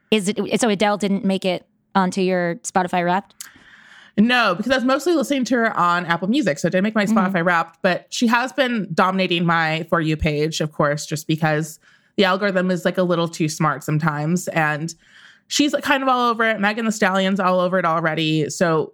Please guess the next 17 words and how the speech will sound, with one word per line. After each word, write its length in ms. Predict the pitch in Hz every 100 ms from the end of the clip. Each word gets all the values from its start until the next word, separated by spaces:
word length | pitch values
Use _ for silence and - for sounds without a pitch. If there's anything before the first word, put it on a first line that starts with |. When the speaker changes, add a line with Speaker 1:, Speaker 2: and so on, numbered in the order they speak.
| -
Speaker 2:
the 100 | 196
Water 300 | 185 190 208
Under 160 | 208
the 100 | 185
Bridge 260 | 170 160 151
Challenge 520 | 175 151 147 147 147
has 220 | - 151 147
had 320 | 165 151 147
the 80 | 170
firmest 440 | - 165 165 160
grip 160 | 160 160
on 60 |
my 120 | 165 156
For 160 | 160
You 160 | 143 135
page 400 | - 127 160 - -
over 480 | 147 147 143 147